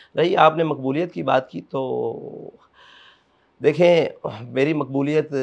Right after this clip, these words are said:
ना तो किसी सर्वे की वजह से है, ना हमारी, हमारा नाम भी, वो आज गाजी इल्मुद्दीन का यौम है, और शायद कौम को और मीडिया भी नहीं बताएगा,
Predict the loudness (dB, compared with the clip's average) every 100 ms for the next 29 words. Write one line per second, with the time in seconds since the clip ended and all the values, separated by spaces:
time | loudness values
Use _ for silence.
0 | -4 -4 -4 -2 -2 -2 -6 -8 -2 0
1 | 0 -2 -6 -6 -8 -10 -14 -16 _ _
2 | _ -2 0 0 -2 -10 -16 -8 -2 2
3 | 2 0 -6 -12 -14 -6 0 4 4 4
4 | 4 4 2 -6 -12 _ _ -4 4 6
5 | 4 2 -2 4 4 6 4 4 0 -4
6 | -2 -2 0 0 0 -2 -4 -10 _ _
7 | _ _ _ _ -4 -4 0 2 2 2
8 | -2 -2 -4 -6 -6 -6 -6 -4 -2 -2
9 | -4 -4 -6 -6 -10